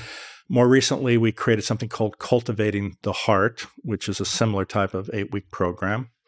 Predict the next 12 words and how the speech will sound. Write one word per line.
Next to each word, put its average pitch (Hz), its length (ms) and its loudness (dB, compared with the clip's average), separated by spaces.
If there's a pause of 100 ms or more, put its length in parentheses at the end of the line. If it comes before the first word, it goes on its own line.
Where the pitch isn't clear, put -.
(600)
Uh, 107 460 0
and 127 480 2
now 123 380 2
we 120 200 4
have 113 440 2
something 113 400 -4
called 110 340 0
the 110 80 -2
Applied 110 540 2
Compassion 120 640 0
Training 92 320 -4
Program, 95 640 -4